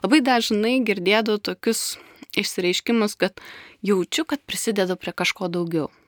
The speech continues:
Jaučiu va tokią pilnatvę, sako, dabar tikros šventės atėjo. Nors mes gerokai prieš šventės užrašydavom <laughs> tuos atvirukus.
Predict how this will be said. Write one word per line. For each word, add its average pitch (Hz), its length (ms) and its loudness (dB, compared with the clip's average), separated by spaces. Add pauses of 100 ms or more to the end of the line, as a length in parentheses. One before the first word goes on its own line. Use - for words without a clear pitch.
(160)
Jaučiu 190 380 0
va 254 100 4
tokią 190 300 -2
pilnatvę, 180 640 0
sako, 165 320 -8
dabar 165 320 -4
tikros - 400 -4
šventės 165 400 -2
atėjo. 147 320 -6
Nors 170 220 -2
mes 175 180 0
gerokai 170 460 4
prieš - 180 -2
šventės 160 320 0
užrašydavom 151 680 0
<laughs> 160 40 -12
tuos 151 240 2
atvirukus. 151 540 -2